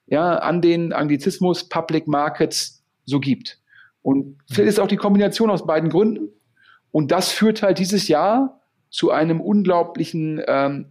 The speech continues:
spec-Boom. Da werden teilweise in den U S A sechs, sieben Specs pro Woche machen da ein I P O,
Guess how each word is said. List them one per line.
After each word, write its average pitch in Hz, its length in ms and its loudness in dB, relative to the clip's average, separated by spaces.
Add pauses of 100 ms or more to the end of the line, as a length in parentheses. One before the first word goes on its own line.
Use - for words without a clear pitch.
spec-Boom. 202 760 0
Da 147 100 2
werden 156 160 2
teilweise 165 680 0 (240)
in 156 100 0
den 156 100 4
U 170 140 2
S 165 140 2
A 156 580 -2 (120)
sechs, 175 400 -4
sieben 170 200 -2
Specs - 480 -2
pro 139 160 -6
Woche 180 240 0
machen 160 260 -4
da 147 80 0
ein 147 120 -2
I 147 120 0
P 151 160 -4
O, 202 320 0